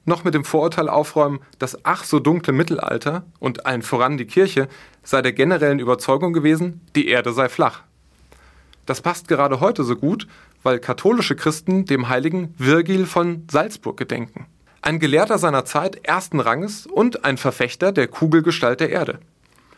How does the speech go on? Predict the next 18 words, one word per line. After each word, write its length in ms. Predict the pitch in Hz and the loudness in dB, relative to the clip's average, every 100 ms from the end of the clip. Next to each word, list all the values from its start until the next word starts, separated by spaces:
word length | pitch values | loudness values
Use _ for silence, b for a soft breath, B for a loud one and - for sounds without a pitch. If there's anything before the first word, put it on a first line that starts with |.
| b - | b -6
Geboren 400 | 104 156 208 175 | 2 4 4 0
um 160 | 139 | -2
siebenhundert 480 | 127 170 160 160 127 | -2 0 2 2 0
in 100 | 113 | -2
Irland, 500 | 139 180 202 240 127 | 2 2 2 -4 0
wirkte 300 | 160 214 185 | 2 2 0
er 80 | 107 | -2
vornehmlich 580 | - 156 180 185 190 160 | 2 2 4 2 0 0
im 140 | 117 | 0
bayerischen 360 | 120 131 - 127 | 0 0 -2 0
Raum 280 | 123 190 | 2 2
und 160 | 196 139 | 0 -2
war 140 | 165 | -2
eben 180 | 160 170 | -2 0
auch 160 | 131 139 | 0 0
Bischof 320 | - 131 127 | -2 -2 -2
von 160 | - 131 | -2 -2
Salzburg. 540 | - - - - | -4 -4 -14 -16